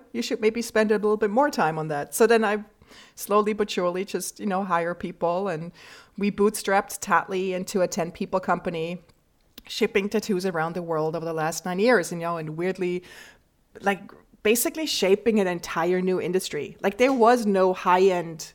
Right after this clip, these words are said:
temporary tattoo market. And then, oh, sure enough, like, everyone started copying me, and I was like, "Oh, wait, this is <laughs> interesting." And so nine years later, here we are. And, and,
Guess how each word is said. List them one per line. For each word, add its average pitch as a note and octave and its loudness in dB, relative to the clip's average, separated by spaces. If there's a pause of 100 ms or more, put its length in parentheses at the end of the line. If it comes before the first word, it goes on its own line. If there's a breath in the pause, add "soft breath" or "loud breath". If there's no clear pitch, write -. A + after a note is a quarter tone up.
(400)
temporary F#3+ 0
tattoo A#3 -2
market. D#3 0
And D#3+ -6
then, D#3+ -4
oh, - -4
sure F3 -2
enough, G#3 0
like, D#3+ -2
everyone E3+ -4
started F#3+ -2
copying G#3+ 2
me, F3 -4
and E3+ -4
I E3+ 0
was F3+ -2
like, F3+ -4
"Oh, - 0
wait, - -4
this A#3 -2
is A#3 0
<laughs> - -6
interesting." B3 -2 (760 loud breath)
And A#3 4
so C4 8
nine C4+ 8
years D#4 0
later, C4+ 8
here A#3+ 6
we A#3+ 4
are. G3+ 10
And, G3+ 0
and, F#3+ -2